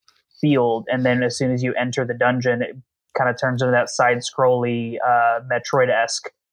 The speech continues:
I think there is, there's something there. I don't know how execution-wise that would work or how, how that would be,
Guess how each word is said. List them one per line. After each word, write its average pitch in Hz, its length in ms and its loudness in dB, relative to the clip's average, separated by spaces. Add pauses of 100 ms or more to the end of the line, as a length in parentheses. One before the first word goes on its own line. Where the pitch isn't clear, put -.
(120)
I 139 80 2
think 143 280 -2
there 135 180 2
is, 127 360 -2
there's 156 200 2
something 170 460 0
there. 127 440 0 (400)
I 143 80 4
don't 143 220 2
know 143 180 4
how 135 340 4
execution-wise 127 1000 -2
that 131 160 -2
would 127 140 -2
work 127 360 2
or 123 180 0
how, 120 260 0
how 127 180 4
that 123 200 0
would 127 240 -2
be, 123 320 -4